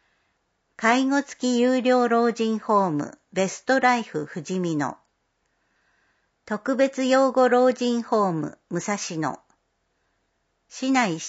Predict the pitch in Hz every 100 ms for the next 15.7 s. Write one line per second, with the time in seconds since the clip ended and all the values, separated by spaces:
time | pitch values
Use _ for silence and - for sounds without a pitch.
0 | - 220 220 220 - 196 - 156 151 -
1 | 170 160 147 151 _ - 156 147 127 -
2 | _ _ _ _ _ _ _ _ _ _
3 | _ _ _ _ _ _ _ _ _ -
4 | 220 294 269 277 277 254 254 240 226 214
5 | 214 - 180 240 254 - 220 220 214 185
6 | 170 - 139 131 - - _ _ _ _
7 | _ _ _ _ _ _ _ _ _ -
8 | 294 302 285 214 185 165 147 - - 285
9 | 277 233 180 175 226 254 247 254 247 233
10 | 233 214 190 170 - 147 131 - _ _
11 | _ - 277 285 247 196 160 156 - 226
12 | 254 254 240 233 214 214 202 180 - -
13 | _ _ _ 202 190 _ 254 269 277 269
14 | 254 262 262 - 269 240 170 156 151 247
15 | - - 180 160 151 143